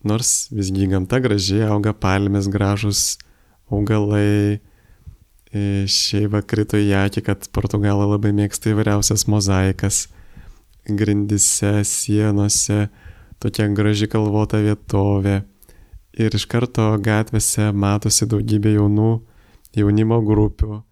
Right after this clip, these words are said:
ir mažų, ir didelių, ir visi linksmi. Bet visgi irgi pastebim, kad, e, visi žmonės vaikšto tokie šiek tiek išleipę nuo karščio. Taip pat pastebiu irgi, kad, e,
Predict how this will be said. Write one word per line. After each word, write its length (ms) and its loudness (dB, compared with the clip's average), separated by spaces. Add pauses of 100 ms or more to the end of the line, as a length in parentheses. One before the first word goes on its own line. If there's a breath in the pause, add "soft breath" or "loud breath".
(720)
ir 160 -4
mažų, 380 0
ir 140 0
didelių, 480 2 (180)
ir 140 -2
visi 260 0
linksmi. 540 2 (1200)
Bet 240 -2
visgi 260 0
irgi 200 0
pastebim, 480 0
kad, 320 -4
e, 320 0
visi 340 0
žmonės 460 0
vaikšto 340 0
tokie 220 0
šiek 180 -2
tiek 180 -2
išleipę 520 0
nuo 160 -2
karščio. 560 -2 (1040 soft breath)
Taip 140 -4
pat 200 -2
pastebiu 460 0
irgi, 180 -2
kad, 240 -4 (120)
e, 300 0